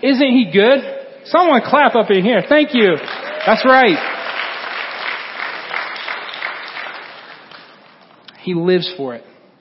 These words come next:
And I finally come to the point, at least today, I was struggling two days ago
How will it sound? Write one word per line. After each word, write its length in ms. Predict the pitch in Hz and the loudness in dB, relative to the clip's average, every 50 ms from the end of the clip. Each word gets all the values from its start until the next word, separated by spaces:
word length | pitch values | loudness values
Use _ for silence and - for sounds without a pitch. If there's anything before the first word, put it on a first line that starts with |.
| _ _ _ _ _ _ _ _ _ _ _ _ _ _ _ - | _ _ _ _ _ _ _ _ _ _ _ _ _ _ _ -8
And 200 | - 165 180 180 - - - - _ _ _ _ - - _ _ - _ _ - - _ _ _ _ _ _ _ _ _ _ _ _ - | -4 -2 -2 -2 -4 -10 -18 -20 _ _ _ _ -20 -20 _ _ -20 _ _ -20 -20 _ _ _ _ _ _ _ _ _ _ _ _ -14
I 100 | - - - | -10 -2 0
finally 260 | 196 208 214 214 196 - | 2 2 2 2 0 0
come 140 | 196 190 170 | -2 -4 -4
to 80 | - 165 | -4 -6
the 80 | 165 | -6
point, 320 | - - 165 160 156 151 - - - _ _ _ _ _ _ _ _ _ _ _ _ _ _ _ _ _ _ - | -6 -6 -6 -6 -6 -8 -10 -18 -20 _ _ _ _ _ _ _ _ _ _ _ _ _ _ _ _ _ _ -14
at 60 | 131 | -10
least 240 | 135 151 156 - - | -8 -8 -8 -8 -8
today, 400 | - 143 127 135 127 117 113 113 - _ _ _ _ _ - - | -12 -10 -8 -8 -8 -8 -10 -12 -16 _ _ _ _ _ -16 -10
I 120 | 117 131 147 | -10 -8 -8
was 120 | 156 151 | -8 -10
struggling 480 | - - 165 165 160 151 143 135 127 - - | -10 -6 -6 -6 -4 -6 -8 -8 -10 -12 -12
two 80 | - 139 | -12 -8
days 240 | 139 139 135 123 123 | -8 -8 -8 -8 -10
ago 220 | 113 113 113 | -16 -16 -18